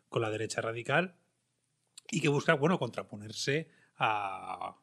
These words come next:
al internacionalismo o a los valores culturales, eh, rivales, ¿no? Es algo que lo diferencia, como muy bien has dicho, Juanfran, de los fascismos clásicos, ¿no? Que en los años veinte y treinta sí que es verdad que hubo algún conato de alianza o de cooperación.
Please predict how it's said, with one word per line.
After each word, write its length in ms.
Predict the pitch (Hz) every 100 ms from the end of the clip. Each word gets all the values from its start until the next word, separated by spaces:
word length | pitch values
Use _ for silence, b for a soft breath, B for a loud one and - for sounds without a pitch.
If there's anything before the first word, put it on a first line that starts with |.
| _
al 460 | - 98 92 95 95
internacionalismo 1120 | 110 101 104 98 - 98 110 113 127 139 151 139
o 120 | 110
a 40 |
los 100 | 104 101
valores 260 | 101 104
culturales, 720 | - 107 110 110 120 147 - b b b -
eh, 160 | 107
rivales, 640 | 98 98 127 160 110 - -
¿no? 220 | 113 165 b b b -
Es 140 | -
algo 160 | 123 127
que 80 | 135
lo 60 |
diferencia, 440 | 127 123 123 123 151
como 160 | 120
muy 120 | 113 113
bien 200 | 113 120
has 100 | 110
dicho, 380 | 120 143 135
Juanfran, 580 | 120 127 120 113 147 175 b b b b
de 440 | 143 120 110 107 107
los 120 | 117
fascismos 480 | - - 113 107 101
clásicos, 500 | 160 185 143 117 -
¿no? 120 | 113
Que 80 | 110
en 40 |
los 120 | 113 113
años 180 | 107
veinte 200 | 113 110
y 60 | 110
treinta 460 | 107 117 117 143 B B B
sí 160 | - 117
que 60 |
es 60 | 107
verdad 280 | 107 120 110
que 80 |
hubo 200 | 110 110
algún 280 | 107 104 107
conato 800 | - 101 110 117 113 113 110 110
de 100 | 104
alianza 440 | 101 110 113 -
o 60 | 107
de 100 | 107
cooperación. 760 | 107 101 110 101 127 139 202